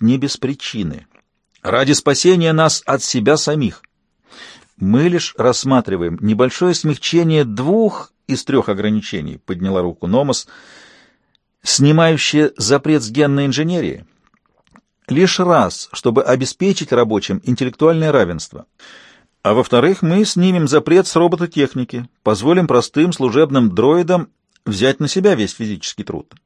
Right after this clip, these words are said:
Эти перемены позволят создать единое, жизнеспособное общество".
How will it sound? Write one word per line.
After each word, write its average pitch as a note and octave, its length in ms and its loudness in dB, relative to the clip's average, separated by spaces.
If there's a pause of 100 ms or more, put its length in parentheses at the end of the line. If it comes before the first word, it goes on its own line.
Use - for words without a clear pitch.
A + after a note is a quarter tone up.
(420)
Эти D3+ 240 0
перемены C#3+ 480 0
позволят B2 460 0
создать C3 500 0
единое, B2+ 800 0
жизнеспособное C#3 880 -2
общество". B2 720 -4